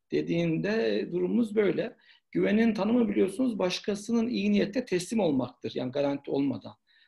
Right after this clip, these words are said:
Bu çok önemli bir psikolojik sermaye. Sadece sosyal bir sermaye değil. Güven olduğu anda insan risk alabiliyor. Başka bilgilere karşı pozitif bakabiliyor,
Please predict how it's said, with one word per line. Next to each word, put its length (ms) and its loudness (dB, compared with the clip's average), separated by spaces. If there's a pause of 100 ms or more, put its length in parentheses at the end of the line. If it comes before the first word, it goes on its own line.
(120)
Bu 100 -10
çok 220 -4
önemli 320 0
bir 40 -4
psikolojik 440 -4
sermaye. 420 -4
Sadece 300 -8
sosyal 400 -6
bir 80 -8
sermaye 540 -8
değil. 260 -4
Güven 200 -2
olduğu 640 -4
anda 380 -2 (380)
insan 360 -2
risk 260 -6
alabiliyor. 800 -2
Başka 420 -2 (260)
bilgilere 400 -2
karşı 340 -8
pozitif 320 -6
bakabiliyor, 600 -6